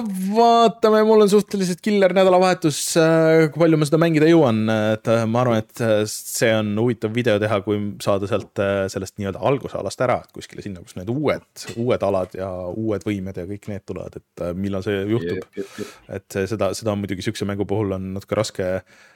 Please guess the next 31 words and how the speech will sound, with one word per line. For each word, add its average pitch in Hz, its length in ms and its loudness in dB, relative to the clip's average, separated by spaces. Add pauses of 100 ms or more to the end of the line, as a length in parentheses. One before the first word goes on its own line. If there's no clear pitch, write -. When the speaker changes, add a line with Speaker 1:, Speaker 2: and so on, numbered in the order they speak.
(180)
Speaker 1:
äh, 92 480 -4 (480)
äh, 120 260 -2
raske 143 240 2
ennustada, 107 380 2
aga 107 140 4 (100)
noh, 123 80 2 (240)
vähemalt 135 320 0
nii, 139 260 0
nii 160 160 2
palju, 131 160 2
ma 139 80 2
väga 165 160 2
palju 123 220 2
neid 113 180 0
review 127 240 2
sid 98 80 -4
ei 107 80 4
lugenud, 107 380 2
ma 104 100 -2
väga 117 220 2
ei 101 80 2
taha 110 160 2
spoil 131 260 2
ida, 92 140 0
aga 92 160 0
et 98 100 -8
lihtsalt, - 220 -8
et, - 140 -12 (360)
et - 60 -12 (100)
ta 113 80 2
vi-, 131 140 0